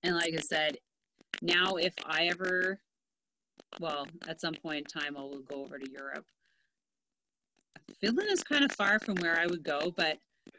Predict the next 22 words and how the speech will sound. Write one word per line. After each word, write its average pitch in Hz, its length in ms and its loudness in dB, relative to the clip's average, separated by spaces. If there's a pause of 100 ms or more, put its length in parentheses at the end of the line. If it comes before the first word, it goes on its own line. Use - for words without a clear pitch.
now 233 180 6
that 466 160 2
I 339 80 8
know 220 240 8
somebody, 381 640 4 (680)
I - 40 -6
think 202 200 4
I'll 165 100 4
go 143 220 -2
there. 131 240 -2 (140)
<laughs> 170 100 6 (800)
And 247 500 6
since 240 220 6
they're 226 160 4
a 214 80 6
cyclist, 196 680 2
it's 170 200 -4
even 175 340 0
more, 156 300 -4 (600)
um, 156 580 -2 (520)
more, 185 460 4
uh, 151 680 2